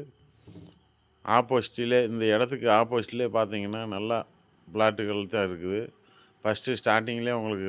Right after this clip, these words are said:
ரோடு காமிக்கும் போதே காமிச்சிருப்பேன். மொத்த பரப்பளவு பார்த்தீங்கன்னா, எட்டு ஏக்கர் முப்பது சென்ட். எட்டு ஏக்கர் முப்பது சென்ட்டுமே எம்டி லேண்டு தான்.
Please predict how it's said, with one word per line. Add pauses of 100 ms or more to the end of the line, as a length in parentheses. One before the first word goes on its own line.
ரோடு
காமிக்கும்
போதே
காமிச்சிருப்பேன். (2000)
மொத்த
பரப்பளவு
பார்த்தீங்கன்னா, (120)
எட்டு
ஏக்கர்
முப்பது
சென்ட். (2000)
எட்டு
ஏக்கர்
முப்பது
சென்ட்டுமே (180)
எம்டி
லேண்டு
தான்.